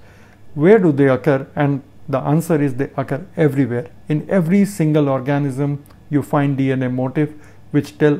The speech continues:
a long evolutionary history. After this, what is the purpose served by them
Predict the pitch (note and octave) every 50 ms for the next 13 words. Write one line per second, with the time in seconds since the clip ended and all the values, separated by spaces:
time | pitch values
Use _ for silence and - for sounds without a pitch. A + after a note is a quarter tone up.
0 | - - D3+ C3 B2+ C3+ C#3+ C#3 C#3 C#3+ D#3 E3 F#3 - E3+ C#3+ B2+ C3+ C3 C3
1 | C3 C3 - - C#3+ C3 B2+ A#2+ G#2+ A2 C3 A#2 - - - - - D#3+ - -
2 | - - - - - - - - - - - - - - - - - - E3 F3
3 | F3 F3 G#3+ F#3 D#3+ E3 D#3+ D#3+ - - - - - - - - C3+ C#3 E3 F3
4 | E3+ - E3+ E3 D3 D3 C3+ C3+ C#3 A2 G#2+ - D3+ D#3 D#3 - F3+ F3+ E3+ F3
5 | - - - - - - - D#3+ C#3+ C3+ C3 C3+ C3 C3+ C3 B2+ A#2 C3+ C#3 D3
6 | D#3 D3+ -